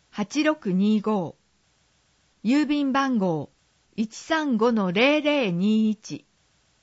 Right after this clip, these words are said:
白川一の三の二十八。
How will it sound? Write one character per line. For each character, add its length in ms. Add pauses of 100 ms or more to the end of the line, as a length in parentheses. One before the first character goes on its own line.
(200)
白 320
川 300
一 320
の 160
三 340
の 160
二 200
十 280
八。 500